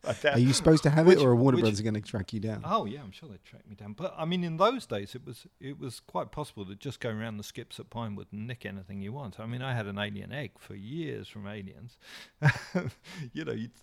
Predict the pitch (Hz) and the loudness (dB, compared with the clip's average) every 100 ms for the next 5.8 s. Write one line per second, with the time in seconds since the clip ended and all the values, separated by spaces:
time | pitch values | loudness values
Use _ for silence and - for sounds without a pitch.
0 | 110 139 120 - - 127 - 123 113 113 | -14 -14 -14 -18 -16 -16 -16 -16 -16 -16
1 | 131 131 - 104 85 87 101 _ _ 104 | -18 -18 -18 -16 -18 -18 -20 _ _ -8
2 | 92 87 - - _ _ 117 107 104 95 | -6 -8 -12 -18 _ _ -8 -6 -6 -4
3 | 120 113 131 139 107 104 120 101 85 92 | 0 2 2 2 0 0 0 2 2 4
4 | 123 190 - 165 - 220 151 110 117 147 | 8 8 8 2 4 4 4 2 2 2
5 | 147 - 131 170 98 101 127 107 | 2 -2 -6 -6 -8 -8 -6 -6